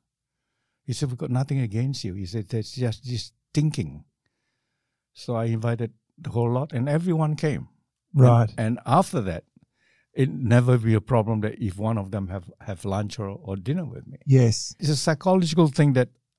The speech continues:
Speaker 1: I did, I wasn't aware of, you see. So when I was based in London, I had overriding responsibility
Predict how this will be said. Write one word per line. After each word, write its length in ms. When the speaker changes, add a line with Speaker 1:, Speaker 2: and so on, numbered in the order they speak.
Speaker 1:
I 120
did, 260
I 120
wasn't 320
aware 320
of, 380
you 60
see. 200
So 120
when 220
I 40
was 180
based 280
in 180
London, 440
I 200
had 180
overriding 960
responsibility 840